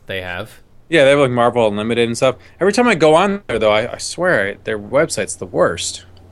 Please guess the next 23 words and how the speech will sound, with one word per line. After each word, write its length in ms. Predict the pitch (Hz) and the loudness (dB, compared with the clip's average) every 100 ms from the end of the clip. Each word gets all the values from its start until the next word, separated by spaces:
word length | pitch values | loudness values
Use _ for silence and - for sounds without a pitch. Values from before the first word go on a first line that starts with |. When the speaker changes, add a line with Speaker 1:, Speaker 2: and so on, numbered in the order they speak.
| - - | -20 -18
Speaker 1:
Yeah, 220 | 101 104 | -10 -6
Speaker 2:
Every 160 | 101 160 | -4 -2
Speaker 1:
they 40 | |
Speaker 2:
time 140 | 196 196 | -2 0
I 60 | |
go 180 | 151 151 | 4 6
on 120 | 170 | 6
there 120 | 151 | 2
and, 80 | 123 | 0
like, 180 | 113 104 | -2 -6
try 300 | - 135 135 | -4 -2 0
to 340 | 117 101 101 - - _ _ _ _ - | -2 -4 -6 -14 -20 _ _ _ _ -10
figure 260 | 143 131 | -8 -4
it 80 | 123 | 0
out, 400 | 147 127 - - | 0 0 -2 -8
like, 380 | 110 107 - - | -14 -14 -18 -20
it, 580 | 113 - 113 113 113 110 | -20 -16 -16 -14 -14 -12
it 60 | 117 | -6
has 180 | 131 | -6
me 60 | 143 | -6
going 260 | 123 127 107 | -4 -4 -6
in 80 | |
circles. 560 | - 151 151 92 - - | -6 -6 -6 -10 -14 -18